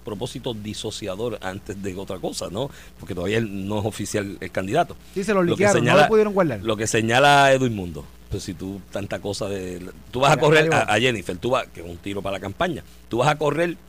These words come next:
Speaker 1: eh, que has montado tú... Lo único que ha hecho Jennifer aquí es criticar lo de Luma,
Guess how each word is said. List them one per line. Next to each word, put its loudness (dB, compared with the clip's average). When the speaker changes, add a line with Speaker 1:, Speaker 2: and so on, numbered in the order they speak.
Speaker 1:
eh, -2
que -6
has -8
montado -4
tú... -6
Lo -8
único -2
que -6
ha -2
hecho -6
Jennifer -4
aquí -6
es -6
criticar -6
lo -2
de -2
Luma, -8